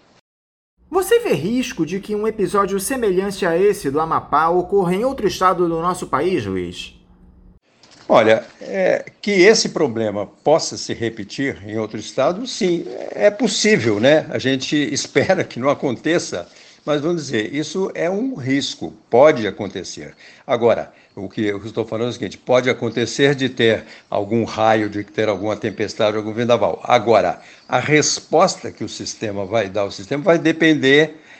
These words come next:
Speaker 2: é, do, da localização, da onde ocorreu o problema, porque alguns, alguns estados ou algum, algumas partes do nosso sistema são bem mais ágeis para,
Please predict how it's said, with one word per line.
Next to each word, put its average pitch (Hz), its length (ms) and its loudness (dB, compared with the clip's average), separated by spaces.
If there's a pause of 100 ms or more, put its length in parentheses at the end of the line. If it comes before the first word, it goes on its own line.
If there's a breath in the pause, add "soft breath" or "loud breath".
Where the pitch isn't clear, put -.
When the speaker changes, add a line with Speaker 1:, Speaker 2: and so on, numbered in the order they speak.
(140 loud breath)
Speaker 2:
é, 123 580 6
do, 131 300 -2
da 139 220 4
localização, 151 760 2
da 127 120 4
onde 156 420 4 (420)
ocorreu 120 380 -2
o 127 40 -4
problema, 117 460 -4
porque 120 320 -6
alguns, 117 560 -2 (360 loud breath)
alguns 104 440 -6
estados 104 640 2
ou 107 60 0
algum, 104 480 -4
algumas 104 480 -6
partes 120 440 0
do 98 140 -12
nosso 101 260 -8
sistema 101 540 -4 (320 loud breath)
são 127 400 -2
bem 127 300 0
mais 127 580 0 (260)
ágeis 113 580 -2
para, 110 460 -2